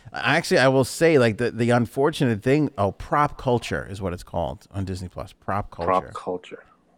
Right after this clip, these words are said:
Speaker 2: Go
Speaker 1: The
Speaker 2: look
Speaker 1: un-,
Speaker 2: that up.
Speaker 1: the unfortunate thing was it was only Disney movies. Like, you kinda start watching and go, "I wanna see what all these other movies kinda have to
Speaker 2: Yeah.
Speaker 1: offer and where those props are and stuff,"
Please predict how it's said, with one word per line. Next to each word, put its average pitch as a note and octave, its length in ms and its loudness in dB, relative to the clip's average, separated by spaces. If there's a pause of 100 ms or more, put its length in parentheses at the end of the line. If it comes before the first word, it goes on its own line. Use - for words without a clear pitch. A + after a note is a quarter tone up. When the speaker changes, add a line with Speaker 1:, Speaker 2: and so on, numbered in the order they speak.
(140)
Speaker 2:
Go G2+ 100 -6
Speaker 1:
The - 60 -6
Speaker 2:
look D3+ 60 4
Speaker 1:
un-, D3 60 2
Speaker 2:
that - 80 -6
up. - 80 -8
Speaker 1:
the C3 100 4
unfortunate D3 520 4
thing C3+ 140 4
was A#2 160 2
it A#2 100 0
was A2 140 -6
only B2+ 320 0
Disney A2 320 2
movies. G2+ 420 4
Like, G2+ 140 0
you G2+ 100 -6
kinda B2 300 0
start G#2+ 220 -4
watching G#2+ 320 0
and F#2 80 -4
go, F#2+ 160 -2
"I B2 80 2
wanna C3+ 180 2
see A2 200 -2
what G#2+ 120 6
all A2+ 140 6
these A2+ 160 6
other C#3 200 8
movies G2+ 600 0
kinda G2 220 -2
have G2 240 -4
to G#2 100 -2
Speaker 2:
Yeah. G#2+ 220 8
Speaker 1:
offer F#2 180 -2
and G2 260 -6
where G2+ 200 0
those G2+ 180 -2
props - 400 -4
are B1+ 280 -6
and E2+ 120 -18
stuff," - 320 -14